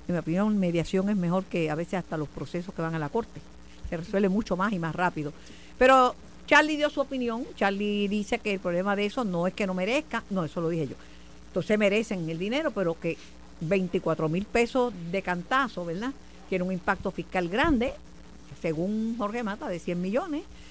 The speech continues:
y no necesariamente la ju-, la Junta lo ve, la, con buenos ojos. Jesús dice que se reunió con la gente de, de Centro Médico y que en efecto hay cláusulas que se pueden resolver que están agotados por el exceso de trabajo y por estar doblando turnos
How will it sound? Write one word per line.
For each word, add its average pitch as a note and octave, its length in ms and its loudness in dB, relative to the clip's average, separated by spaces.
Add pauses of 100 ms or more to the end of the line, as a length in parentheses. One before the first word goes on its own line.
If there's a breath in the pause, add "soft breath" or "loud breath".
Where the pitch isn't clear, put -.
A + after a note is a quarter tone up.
(180 loud breath)
y G#3+ 140 2
no F#3+ 160 2
necesariamente F3 640 -4
la E3 80 0
ju-, E3+ 200 -2
la E3 120 -2
Junta F3 260 -2
lo E3 160 2
ve, E3 220 2
la, D#3+ 180 -4
con D#3 420 -4
buenos E3 280 -4
ojos. D4 260 4 (460 loud breath)
Jesús A3+ 520 4
dice C4+ 380 4
que G#3+ 160 -4
se F#3+ 140 0
reunió F3 240 -2
con G3 160 -2
la F#3 80 0
gente A3+ 520 2
de, F3+ 280 0
de F3 160 -2
Centro G3 280 -4
Médico G#3 380 -2 (380 loud breath)
y A#3+ 100 2
que A#3 360 6
en A3+ 100 2
efecto A#3 560 0
hay A3 420 6
cláusulas A#3 380 0
que A3+ 60 -6
se A3 100 -2
pueden G#3+ 180 -2
resolver A3 480 -4
que F#3 80 -8
están G3+ 300 -2 (120)
agotados F#3+ 1040 10
por F3+ 180 0
el E3+ 100 -2
exceso F3+ 360 -4
de F#3 60 0
trabajo F#3+ 360 0
y G#3 40 -4
por F#3+ 160 -6
estar E3+ 280 -4
doblando E3 480 -2
turnos F3+ 420 -2